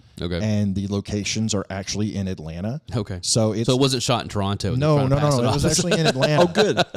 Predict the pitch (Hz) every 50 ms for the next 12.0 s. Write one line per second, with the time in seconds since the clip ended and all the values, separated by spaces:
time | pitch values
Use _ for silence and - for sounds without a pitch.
0 | 175 - - 135 127 147 160 185 160 131 131 - 156 170 180 170 - - 175 165
1 | 156 151 147 139 123 113 113 123 131 135 127 117 - 127 117 113 113 110 - -
2 | - 120 110 - 120 104 101 104 110 123 127 123 117 120 117 110 110 104 - 117
3 | 110 113 - 113 107 110 104 101 104 123 120 117 117 107 107 98 110 - - -
4 | - - 135 117 113 - 120 113 110 110 117 107 107 104 95 - - - - -
5 | - - 139 127 117 104 98 - 117 117 117 117 113 92 87 104 101 104 107 107
6 | 104 101 - - 104 90 101 101 - 107 98 107 101 - 143 165 160 113 123 135
7 | 123 117 113 143 185 196 151 117 107 95 - 76 - - 104 98 92 - - 85
8 | 92 107 101 76 62 67 73 - _ - 80 87 73 - - _ - _ _ -
9 | 120 - - - 101 139 - 151 135 139 151 143 160 - - 127 120 123 143 185
10 | 190 - 98 113 131 147 113 92 90 92 95 98 - - 117 107 98 82 85 95
11 | 98 95 90 - - 101 98 117 143 139 113 104 120 113 98 - - 78 90